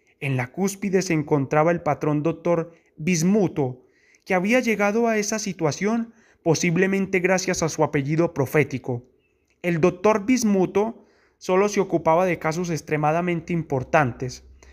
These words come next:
pero como el mío estaba a punto de convertirse en uno de ellos,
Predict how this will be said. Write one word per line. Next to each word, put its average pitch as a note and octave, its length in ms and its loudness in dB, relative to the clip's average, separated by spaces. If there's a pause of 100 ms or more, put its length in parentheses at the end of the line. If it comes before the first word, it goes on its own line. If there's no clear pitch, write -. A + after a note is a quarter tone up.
(180)
pero E3 220 4
como D#3+ 240 2
el D#3 80 2
mío F#3+ 220 0
estaba G#3 320 0
a G3 100 -6
punto G3 340 2
de F3 120 2
convertirse D3+ 680 0
en G3 60 2
uno G3 200 2
de F3 180 4
ellos, G3+ 400 -2